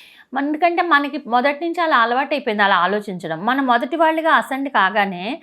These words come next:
అక్కడ మన కోసం ఎదురు చూస్తున్నారు. ఎందుకంటే మనం ఇక్కడ ఈ భూమి మీద మొదటిసారిగా ఈ రకంగా అసెండ్ అయ్యేది మనమే. ఇంతకుముందు ఎవరు ఇలా అవ్వలేదన్నమాట. ఎందుకంటే శరీరాలను వదిలిపెడితేనే అసెండ్ అయ్యేవారు ఇదివరకు. ఇప్పుడు అలా అవసరం లేకుండానే మనం అసెండ్ అయిపోతున్నాం.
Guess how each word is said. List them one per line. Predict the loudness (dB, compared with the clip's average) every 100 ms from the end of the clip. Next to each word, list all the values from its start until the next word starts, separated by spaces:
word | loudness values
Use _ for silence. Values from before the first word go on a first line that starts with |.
| -16 -12 -2
అక్కడ | 0 2 4
మన | 2 2
కోసం | 2 2 2
ఎదురు | 0 0 -2 -6
చూస్తున్నారు. | -6 -8 -8 -8 -14 _ _ _ _ _ _
ఎందుకంటే | -4 0 0 2 0
మనం | 2 2 2 0
ఇక్కడ | 0 -4 -2 2 4 6 4 2
ఈ | -2
భూమి | -2 -2 -2
మీద | 0 2
మొదటిసారిగా | 2 0 2 0 2 0 0 0 -2
ఈ | -2 0
రకంగా | 0 -2 0 0
అసెండ్ | 0 -4 0
అయ్యేది | 0 0
మనమే. | -2 -2 -4 -8 -14 _ _ _ _ -6
ఇంతకుముందు | -2 -2 -2 -2 2
ఎవరు | 2 4 0
ఇలా | 2 2
అవ్వలేదన్నమాట. | 2 0 -2 -4 -6 -12 -12 -12 -14 -20 _ -4
ఎందుకంటే | -2 -2
శరీరాలను | 2 2 2 0 0 0
వదిలిపెడితేనే | -2 -2 -2 -2 -2 -2
అసెండ్ | -2 -2 -2 2
అయ్యేవారు | 2 2 2
ఇదివరకు. | 0 -2 -2 -4
ఇప్పుడు | -6 -2 0
అలా | 4 4
అవసరం | 4 2 -2 -2
లేకుండానే | -4 -4 -4 -2 -2
మనం | 0 -2
అసెండ్ | -2 -2 -2
అయిపోతున్నాం. | -4 -4 -6 -8 -8